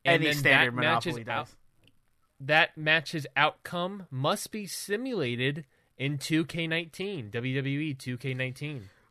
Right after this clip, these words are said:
Speaker 2: Wait, Ryan, we can use this as a chance to get some sweet rolling A S M R.
Speaker 1: Oh, do you got a dice?
Speaker 2: I have one right in my hand. I have my dice
Speaker 1: Oh,
Speaker 2: bag right
Speaker 1: perfect.
Speaker 2: next
Speaker 1: Hit,
Speaker 2: to me.
Speaker 1: hit me with that A S M R, my friend, that Christmas
Speaker 2: All right, here we go. I'm
Speaker 1: A S M R.
Speaker 2: gonna hold my mic to the table.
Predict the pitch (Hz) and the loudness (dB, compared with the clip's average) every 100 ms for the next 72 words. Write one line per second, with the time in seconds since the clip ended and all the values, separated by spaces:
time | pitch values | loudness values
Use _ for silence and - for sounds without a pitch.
0 | - 190 165 175 180 156 147 156 160 160 | -4 -2 4 8 8 6 0 -2 -4 -4
1 | 160 156 - 165 147 139 143 143 123 - | -6 -6 -2 -2 -2 -4 -6 -8 -12 -10
2 | 151 165 117 135 151 127 120 120 - 113 | -8 -8 -4 -2 -2 -2 -4 -6 -8 -10
3 | 107 113 139 - _ _ _ _ _ _ | -6 -4 -4 -8 _ _ _ _ _ _
4 | _ _ _ _ _ _ - - 156 147 | _ _ _ _ _ _ -14 -4 0 2
5 | 147 139 143 160 156 143 127 135 160 156 | 2 2 2 4 2 0 -4 -6 -2 0
6 | 156 135 123 120 - _ - 139 143 143 | 0 0 -4 -8 -20 _ -6 -2 -2 -2
7 | 139 147 196 185 165 254 143 175 143 147 | 2 4 4 6 4 6 4 2 2 2
8 | 143 123 127 - - _ - - - 190 | 2 0 -10 -10 -20 _ -20 -18 -2 -2
9 | 262 240 214 165 147 - 175 202 - 214 | 0 -2 -2 0 -2 -2 -2 -2 -2 -2
10 | 190 156 135 131 131 139 135 135 120 - | 2 2 2 -2 -2 -2 -2 -2 -4 -4
11 | 165 185 208 202 180 170 175 190 170 123 | -4 -4 -2 -2 -2 -2 -2 -2 -4 -4
12 | 113 117 131 127 120 127 - 127 120 131 | -6 -8 -12 -14 -12 -14 -14 -20 -16 -14
13 | 135 175 | -12 -14